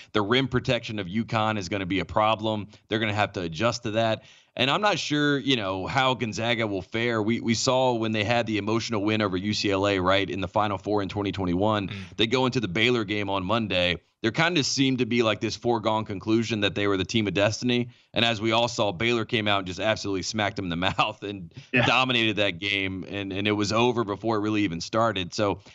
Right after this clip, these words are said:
Speaker 1: that's my fear with Gonzaga, too. There might be a little bit of an emotional hangover after beating U C L A. They may feel like they're supposed to win this. And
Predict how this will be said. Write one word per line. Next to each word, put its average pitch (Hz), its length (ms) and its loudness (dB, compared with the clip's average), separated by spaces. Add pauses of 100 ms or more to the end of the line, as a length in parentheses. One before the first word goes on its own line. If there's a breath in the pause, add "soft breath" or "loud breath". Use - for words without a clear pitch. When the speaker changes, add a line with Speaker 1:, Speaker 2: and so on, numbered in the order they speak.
(120)
Speaker 1:
that's 143 240 0
my 147 160 2
fear 127 240 0
with 120 140 2
Gonzaga, 107 420 0
too. 117 240 4
There 107 140 2
might 110 180 0
be 104 160 -2
a 98 60 0
little 107 180 0
bit 101 140 0
of 92 100 0
an 92 60 -2
emotional 95 540 0
hangover 104 580 2
after 98 200 0
beating 95 280 -2
U 101 100 -2
C 95 160 0
L 92 180 4
A. 104 260 2 (240 loud breath)
They 107 100 4
may 113 160 2
feel 110 280 0
like 101 320 2
they're 104 140 0
supposed 104 440 -2
to 107 60 2
win 107 200 0
this. 110 260 2
And 98 380 -2